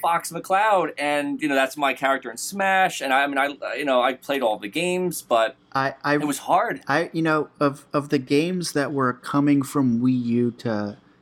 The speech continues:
Speaker 2: to Switch, like, uh, Mario Kart and Splatoon, even though Splatoon's essentially, you know, Splatoon two,
Speaker 1: Mm-hmm.
Speaker 2: I really, really was hoping that they were gonna say, "Hey,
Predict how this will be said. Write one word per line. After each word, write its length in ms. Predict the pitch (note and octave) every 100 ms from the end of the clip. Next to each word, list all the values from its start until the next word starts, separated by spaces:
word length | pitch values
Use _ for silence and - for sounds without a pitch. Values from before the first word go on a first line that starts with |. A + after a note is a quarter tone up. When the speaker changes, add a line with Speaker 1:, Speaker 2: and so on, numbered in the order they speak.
| -
Speaker 2:
to 120 | C3
Switch, 460 | - B2+ B2 B2 C3
like, 360 | B2 A2 - -
uh, 160 | A#2 A2
Mario 340 | A#2 A#2 A2+
Kart 220 | - A#2+
and 180 | A#2 A#2
Splatoon, 540 | - - A2 B2 A#2 D3
even 140 | D3
though 60 | C3
Splatoon's 640 | - B2+ - B2 A2 - - _ _ _ _
essentially, 600 | - D3 B2+ A#2+ G#2+ G#2+ -
you 80 |
know, 60 | G#2+
Splatoon 440 | F#2+ A#2 G#2 A#2 G#2+
two, 260 | B2 A#2 - - - -
Speaker 1:
Mm-hmm. 260 | C#3+ B2+ A#2+
Speaker 2:
I 140 | C3 C3
really, 760 | A#2 A2+ C#3 D3+ D3 C3 B2 - _ _ _ _ _ _ _
really 480 | F#3+ F3+ F#3+ F#3 F3+
was 220 | D#3+ D3
hoping 320 | - D3 D3 D3
that 100 | D3
they 100 | C#3
were 100 | C#3
gonna 180 | C3+
say, 260 | B2+ D3 C3
"Hey, 440 | C3 F3+ C3+ B2